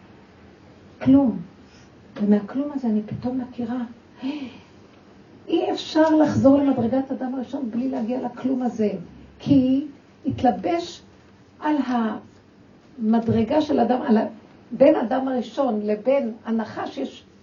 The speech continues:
פער, כמו מדבר, בין מצרים לארץ ישראל צריכים לעבור את המדבר. המדבר הזה חייבים לעבור אותו. ורק דרך המדבר נוכל להגיע לארץ ישראל.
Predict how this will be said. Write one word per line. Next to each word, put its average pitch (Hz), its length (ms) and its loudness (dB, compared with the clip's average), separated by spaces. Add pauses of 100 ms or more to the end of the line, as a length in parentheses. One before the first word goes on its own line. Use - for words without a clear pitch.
(180)
פער, 294 400 -6 (240)
כמו 294 280 -2
מדבר, 226 380 4 (120)
בין 262 260 4
מצרים 262 540 -2
לארץ 247 320 -2
ישראל 233 360 0
צריכים 262 240 -4
לעבור 233 260 -2
את - 60 -4
המדבר. 214 420 2 (1200)
המדבר 233 460 6
הזה 285 340 4
חייבים 294 320 2
לעבור 285 380 6
אותו. 269 360 2 (1800)
ורק 277 360 4
דרך 320 280 2
המדבר 294 440 4
נוכל 294 260 -4
להגיע 262 360 -2
לארץ 220 280 -6
ישראל. 196 340 -14